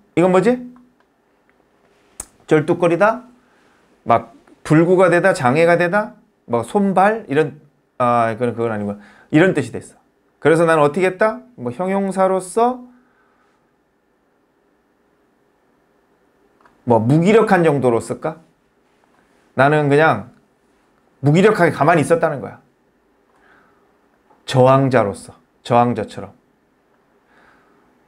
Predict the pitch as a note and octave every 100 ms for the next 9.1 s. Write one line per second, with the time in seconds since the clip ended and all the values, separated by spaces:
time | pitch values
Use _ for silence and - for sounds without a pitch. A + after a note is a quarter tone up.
0 | - C#3 D3+ G3+ B3 - - _ _ _
1 | _ _ _ _ _ C3+ D3+ D#3+ G3+ A#3
2 | - - _ _ _ _ _ _ _ _
3 | _ _ _ _ B2 C3+ E3+ F3 F3 F3+
4 | F3+ D3 B2+ G#2+ G2+ - _ _ _ _
5 | _ _ _ _ _ _ _ _ _ _
6 | - G#3+ A#3 E3+ A#2+ G2+ - - _ _
7 | _ _ _ _ _ _ _ _ - -
8 | A#2 A2+ C3+ F3 E3+ E3 A2 B2 - G#2
9 | -